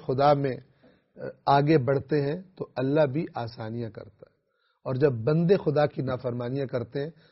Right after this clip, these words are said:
تو پھر اللہ ان کی دنیا کو بھی ان کے اوپر سخت بنا دیتا ہے۔ اسے علم ہے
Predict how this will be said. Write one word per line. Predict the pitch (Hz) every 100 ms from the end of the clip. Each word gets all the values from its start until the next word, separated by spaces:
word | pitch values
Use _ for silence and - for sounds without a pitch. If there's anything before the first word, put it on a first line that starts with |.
| _ -
تو | 120
پھر | 147 151 -
اللہ | 131 143
ان | 147 135
کی | -
دنیا | 131 107 139 156 170
کو | 160 131
بھی | 131 170 - - _ -
ان | 131
کے | 117
اوپر | 123 - 151 180 _ _ _ - -
سخت | 170 - - _ _
بنا | 104 107 117
دیتا | 104 95 - 101
ہے۔ | - _ _ _ _ _ _ _ _ _ _ _ _ _ _ - _ _
اسے | 220 - 285 - 240
علم | 302 277
ہے | 190 139